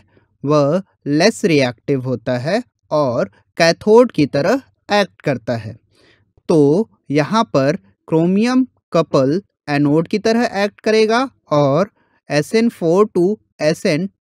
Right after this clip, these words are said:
टू प्लस कपल कैथोड की तरह एक्ट करेगा। इस केस में ई नॉट सेल की वैल्यू हो जाएगी ई नॉट of chromium minus E naught of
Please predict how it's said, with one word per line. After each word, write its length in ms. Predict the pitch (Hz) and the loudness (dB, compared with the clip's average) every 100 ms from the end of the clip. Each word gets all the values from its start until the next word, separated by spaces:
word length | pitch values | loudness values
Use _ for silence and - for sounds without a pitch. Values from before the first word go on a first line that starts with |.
| _ | _
टू 120 | 220 226 | -2 0
प्लस 360 | - 269 262 - _ _ - | 0 0 -2 -8 _ _ -2
कपल 580 | 165 - 151 117 151 196 _ _ _ - | 0 0 0 0 -2 -4 _ _ _ -2
कैथोड 460 | 190 - 233 233 | -2 2 4 4
की 120 | 160 | 2
तरह 300 | 135 180 247 254 _ - | -2 0 0 -2 _ -4
एक्ट 260 | 185 175 _ | -4 -4 _
करेगा। 380 | - 127 120 107 - _ _ _ _ _ _ _ _ _ _ _ - | -4 -4 -4 -8 -12 _ _ _ _ _ _ _ _ _ _ _ -4
इस 180 | 170 - | -4 -2
केस 320 | 175 196 - | -2 -2 -2
में 240 | 226 254 240 _ | -2 0 -4 _
ई 140 | 147 151 | 0 2
नॉट 260 | 165 196 - | 2 -2 -4
सेल 320 | - 139 139 | -4 -2 -2
की 180 | - 214 | -2 0
वैल्यू 400 | 160 127 127 170 | 2 0 0 0
हो 140 | 165 139 | 0 0
जाएगी 600 | 131 120 117 123 190 247 _ _ - | 0 -2 -4 -4 -4 -4 _ _ -2
ई 140 | 139 | 0
नॉट 340 | 147 147 151 175 | 2 0 -2 -2
of 180 | 208 247 _ _ _ _ - | -2 -4 _ _ _ _ 0
chromium 600 | 147 175 180 127 143 196 _ _ 139 | 2 4 2 2 -2 -6 _ _ -6
minus 580 | 139 143 123 151 240 - _ _ _ | -2 0 0 0 -2 -4 _ _ _
E 140 | 143 143 | -2 0
naught 340 | 135 131 - | -2 -4 -2
of 160 | 196 | -2